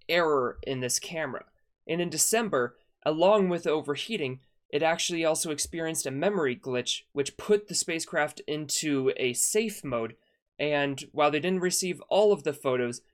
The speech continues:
eventually they woke it back up and they were able to receive a good amount of those images. The issue with this most recent overheating, the one in December, it lasted only about twenty-six mi-, minutes, and they only lost about the first four images from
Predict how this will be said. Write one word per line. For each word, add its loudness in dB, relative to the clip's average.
eventually 0
they 2
woke 0
it -4
back 0
up 2
and -4
they -4
were -4
able 0
to -8
receive -4
a -8
good 0
amount -4
of -14
those -12
images. -14
The -4
issue 2
with 4
this 2
most -4
recent 0
overheating, -2
the 0
one 0
in 0
December, 2
it -6
lasted 0
only 2
about 2
twenty-six 0
mi-, -4
minutes, 0
and -2
they 2
only 2
lost 2
about 0
the -10
first -2
four 0
images -2
from -4